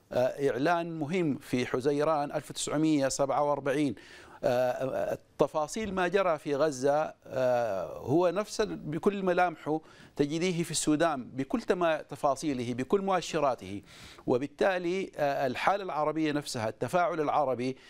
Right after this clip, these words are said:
مع القضية، آه، في السودان هو تكرار لذات الموقف،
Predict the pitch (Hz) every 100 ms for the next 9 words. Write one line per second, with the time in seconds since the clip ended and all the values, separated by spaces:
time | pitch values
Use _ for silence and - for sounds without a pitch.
0 | - - - 127 175 175 165 160 156 160
1 | 127 120 123 - - - 127 113 135 131
2 | 143 139 165 170 175 156 196 190 185 -
3 | - _ 175 - 175 208 180 175 175 139
4 | 147 175 185 165 123 196 226 214 185 175
5 | 170 156 143 -